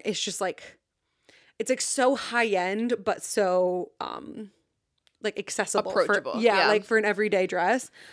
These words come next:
Speaker 1: Um, it's not like, I mean, there's a million beautiful handicraft things. Like, you can do, like, beading, you can do embroidery, you can do, I mean, there's a million beautiful things, but this just feels so, like,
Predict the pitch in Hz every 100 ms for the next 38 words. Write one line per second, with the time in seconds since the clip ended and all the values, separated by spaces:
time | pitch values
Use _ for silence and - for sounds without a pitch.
0 | - _ 214 196 127 - - 226 214 226
1 | 233 226 208 185 - _ _ _ _ -
2 | 233 233 233 226 233 233 208 185 160 202
3 | 196 196 185 170 _ - 196 185 - -
4 | 165 - 180 185 185 180 185 - - 180
5 | 214 _ 302 285 196 190 185 175 190 233
6 | 285 311 277 196 180 180 214 226 226 214
7 | 208 208 220 220 196 180 - 190 180 190
8 | 190 208 175 - 208 208 - 220 - 196
9 | 175 190 202 - 208 180 175 175 165 165
10 | -